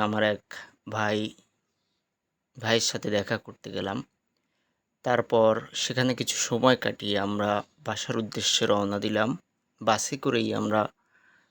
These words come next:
চুলকাঠি to মোংলা, বাসে করে আমরা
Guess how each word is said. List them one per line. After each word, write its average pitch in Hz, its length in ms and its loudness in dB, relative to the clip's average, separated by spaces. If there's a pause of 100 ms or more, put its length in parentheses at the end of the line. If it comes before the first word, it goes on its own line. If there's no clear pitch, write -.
(120)
চুলকাঠি 117 500 0
to 110 180 -6 (540)
মোংলা, 113 440 2 (1600)
বাসে 113 400 2
করে 110 280 0
আমরা 101 280 0